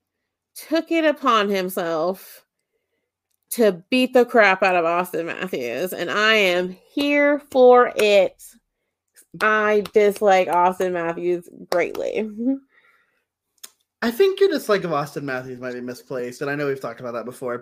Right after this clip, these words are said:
Speaker 2: but, um, Austin Matthews then also got a roughing penalty, and I'm like, "That's actually just insult to injury," 'cause, like,
Speaker 1: <laughs>
Speaker 2: Austin Matthews quite literally just, like,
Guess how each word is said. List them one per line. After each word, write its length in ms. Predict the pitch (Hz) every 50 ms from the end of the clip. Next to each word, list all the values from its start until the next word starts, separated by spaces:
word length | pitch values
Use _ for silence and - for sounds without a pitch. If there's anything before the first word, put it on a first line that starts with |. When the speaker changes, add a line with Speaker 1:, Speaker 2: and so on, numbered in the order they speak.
| - -
Speaker 2:
but, 380 | 233 233 202 165 143 - - _ _ _ _ _ _ _ -
um, 600 | 165 180 175 165 160 151 143 135 135 127 - _ _ _ _ _ _ _ _ _ _ _ -
Austin 280 | 220 285 285 - 381
Matthews 320 | 330 285 247 269 254 190 160
then 140 | 170 180
also 300 | 151 151 160 175 - 190
got 160 | 170 170 160 151
a 20 |
roughing 280 | 135 123 139 156 170 180
penalty, 240 | 156 202 220 214 202
and 60 | 202
I'm 40 | 190
like, 160 | 180 156 147 143
"That's 200 | 151 170 - 277
actually 260 | 294 294 - - 160
just 160 | 147 143 123
insult 320 | 131 135 135 - 127 117 -
to 100 | 110 117
injury," 300 | 117 110 110 110 113 110
'cause, 180 | 156 143 135
like, 220 | 240 240 - - -
Speaker 1:
<laughs> 40 |
Speaker 2:
Austin 300 | - 165 202 208 - 262
Matthews 400 | 226 185 175 175 - 208 190 185
quite 220 | - - 185 156 143
literally 360 | 139 139 135 135 135 139 139
just, 200 | 131 143 139 -
like, 260 | - 127 127 123 120